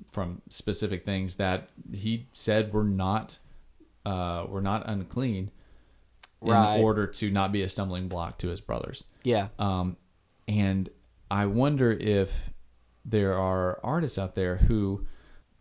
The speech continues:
Speaker 1: and, like, even, even, like, myself with some things, with, with even my speech and my self-expression that
Speaker 2: Mm.
Speaker 1: way, um,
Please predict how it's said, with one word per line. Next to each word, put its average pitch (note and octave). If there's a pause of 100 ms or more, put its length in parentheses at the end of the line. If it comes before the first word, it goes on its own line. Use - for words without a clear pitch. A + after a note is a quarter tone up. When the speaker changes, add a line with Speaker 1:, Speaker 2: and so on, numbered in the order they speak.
(380)
Speaker 1:
and, A2+
like, G2+
even, D3+
even, D3+
like, G2+
myself G#2+
with F#2
some E2+
things, F#2+
with, G2+
with G#2
even A#2
my F#2
speech -
and G#2
my F#2+
self-expression F#2+
that F2+
Speaker 2:
Mm. A#2
Speaker 1:
way, - (540)
um, G2